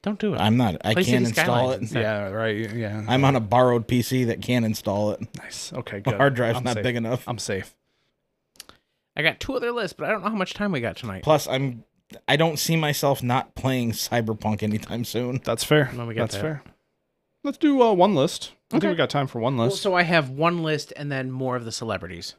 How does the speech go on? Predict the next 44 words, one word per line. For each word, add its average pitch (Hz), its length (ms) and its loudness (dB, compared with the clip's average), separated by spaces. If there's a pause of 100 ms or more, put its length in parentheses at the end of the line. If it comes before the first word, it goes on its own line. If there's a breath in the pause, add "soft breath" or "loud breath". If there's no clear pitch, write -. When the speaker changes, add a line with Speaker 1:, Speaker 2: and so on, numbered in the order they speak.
Speaker 1:
So 117 200 -2
I 110 80 0
guess 113 200 -4
that's 107 340 -6
up 110 140 -12
to - 120 -12
you 107 60 -10
guys 98 240 -10
what 92 100 -10
you 95 60 -10
want 87 140 -10
me 92 60 -12
to 92 80 -14
do. - 200 -12 (840)
The 151 80 2
list, 165 300 4
I'll 170 160 8
even 180 160 8
tell 170 140 4
you 156 60 6
the 147 80 4
name 156 160 4
of 113 120 0
it, 107 80 -2
'cause 123 160 -8
we 156 100 -2
can 151 120 2
always 131 180 2
do 120 100 0
this 113 160 -4
next 147 220 0
week. 95 140 -4 (560)
Um, 113 380 0 (580)
and 120 80 -6
I 110 40 -4
don't 117 100 -4
wanna 98 160 -6
cheat, - 420 -4
but 98 140 -4
this 131 180 -4
is 156 80 -6
the 165 80 0
one 151 200 2
list. 120 360 -4